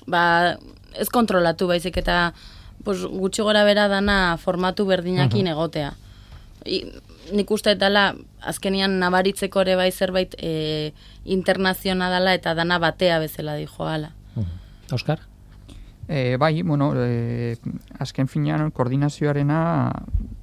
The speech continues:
Speaker 3: e, nahiko, nik, nire ustez nahiko lan komplikatua da. Pentsatzen dudanean hor, bueno,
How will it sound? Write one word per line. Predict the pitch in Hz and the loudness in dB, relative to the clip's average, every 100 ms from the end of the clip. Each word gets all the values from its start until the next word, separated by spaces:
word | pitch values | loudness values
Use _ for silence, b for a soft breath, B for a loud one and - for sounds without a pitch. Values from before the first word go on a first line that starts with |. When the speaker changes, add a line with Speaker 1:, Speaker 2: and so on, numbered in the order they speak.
| - - | -14 -10
Speaker 3:
e, | - - 50 50 - | -8 -8 -8 -6 -2
nahiko, | 135 160 - 139 117 120 123 127 | 2 2 4 4 4 2 -2 0
nik, | 135 143 | 0 2
nire | 135 139 127 151 | 2 4 6 6
ustez | 160 - 196 151 135 | 2 -2 -2 -2 -2
nahiko | 120 135 - 175 | 2 2 4 2
lan | 123 143 165 64 135 - | 4 4 4 2 -2 0
komplikatua | 123 117 127 165 143 117 | 0 0 0 -2 0 2
da. | 123 123 B B B - | 2 0 B B B -4
Pentsatzen | 120 127 123 147 | 0 2 4 4
dudanean | 147 147 143 147 143 131 | 6 6 6 6 6 6
hor, | 131 127 | 6 4
bueno, | - 123 - | 2 0 -2